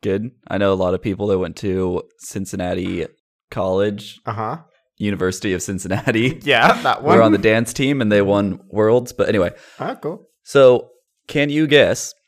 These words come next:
Speaker 1: what our top three most played episodes released in twenty twenty-one were?
Speaker 2: Okay,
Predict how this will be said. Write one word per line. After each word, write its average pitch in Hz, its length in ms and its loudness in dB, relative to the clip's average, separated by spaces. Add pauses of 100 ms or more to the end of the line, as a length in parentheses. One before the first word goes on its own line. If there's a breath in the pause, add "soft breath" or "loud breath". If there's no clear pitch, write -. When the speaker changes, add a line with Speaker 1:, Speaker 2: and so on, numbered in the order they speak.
(240)
Speaker 1:
what 107 240 2
our 101 120 2
top - 380 -2
three 113 240 0
most 107 460 -2
played 107 440 0
episodes 90 840 -4
released 107 680 -2
in 104 220 -4
twenty 98 340 -2
twenty-one 90 640 -6
were? - 320 -12 (380)
Speaker 2:
Okay, 110 400 -4